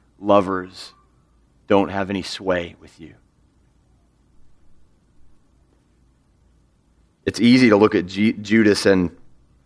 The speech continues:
just dismiss him. Well, of course, he's like that. He's Judas. He's, Jesus even called him a devil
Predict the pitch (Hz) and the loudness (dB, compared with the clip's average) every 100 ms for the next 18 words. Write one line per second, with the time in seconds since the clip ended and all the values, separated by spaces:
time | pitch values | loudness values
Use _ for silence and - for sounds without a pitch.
0 | _ _ _ _ _ _ _ _ _ _ | _ _ _ _ _ _ _ _ _ _
1 | _ _ _ _ _ _ _ _ 113 - | _ _ _ _ _ _ _ _ -8 -6
2 | 107 - 110 - 113 104 90 _ _ _ | -6 0 0 2 2 2 -2 _ _ _
3 | _ _ _ _ 110 101 - 120 90 - | _ _ _ _ 0 0 2 2 2 -2
4 | 95 85 87 80 82 78 92 92 113 87 | -8 -4 -4 -4 -8 -16 -12 -4 -2 -2
5 | 67 - 85 82 - - _ _ _ 113 | -8 -18 -16 -16 -18 -20 _ _ _ 0
6 | 117 98 98 92 107 95 82 78 117 123 | 0 -2 -4 0 0 0 -6 -4 -2 0
7 | 92 - | -4 -12